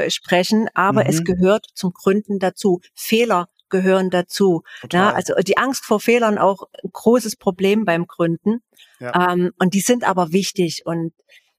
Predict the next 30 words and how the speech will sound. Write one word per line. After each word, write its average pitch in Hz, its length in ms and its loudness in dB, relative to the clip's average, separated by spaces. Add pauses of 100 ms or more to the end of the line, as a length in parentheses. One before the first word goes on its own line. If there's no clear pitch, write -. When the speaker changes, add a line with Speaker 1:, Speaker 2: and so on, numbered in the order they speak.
(140)
Speaker 1:
aus 185 220 -2
Fehler, 214 500 0 (100)
aus 190 180 -2
Fehlern 233 400 0
wird 196 140 -2
meistens 214 420 0
irgendwas 208 500 0
viel 233 200 0
Besseres, 202 680 0 (200)
ja, 175 140 2
Speaker 2:
Ja. 190 200 -2
Speaker 1:
als 185 160 -2
wenn 202 120 4
man's 196 260 0
ohne 240 260 4
Fehler 196 320 2
gemacht 185 440 -2
hat. 208 280 2
Speaker 2:
Ja. 139 140 0 (220)
Speaker 1:
<laughs> 247 100 2 (640)
Und 220 160 2
auf 214 120 0
diesen 214 260 0
Fuck-up-Nights, 226 1040 -2 (300)
äh, 202 200 0
sprechen 220 560 -4
halt 226 400 -2
Gründer 254 840 0
oder 190 240 -4
Unternehmer 196 680 0